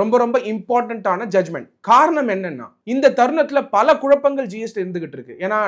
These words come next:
டிபார்ட்மெண்ட் ஒரு சைடு நோட்டீஸ் கொடுக்குறாங்க, அரெஸ்ட் வந்து பல, பல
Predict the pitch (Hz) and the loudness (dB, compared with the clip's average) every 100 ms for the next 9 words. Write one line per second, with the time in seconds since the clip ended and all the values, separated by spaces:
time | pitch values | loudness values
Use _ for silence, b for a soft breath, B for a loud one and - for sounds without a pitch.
0 | 151 160 214 214 214 185 175 190 180 185 | -4 -4 0 0 -2 -10 -8 -8 -8 -8
1 | 180 160 170 165 160 156 151 151 - _ | -12 -14 -12 -10 -6 -6 -4 -6 -6 _
2 | _ _ 131 165 226 - 220 190 185 208 | _ _ 0 2 2 0 -6 -4 -2 -2
3 | 180 180 165 160 151 143 160 | -4 -4 -2 -2 -4 -4 -6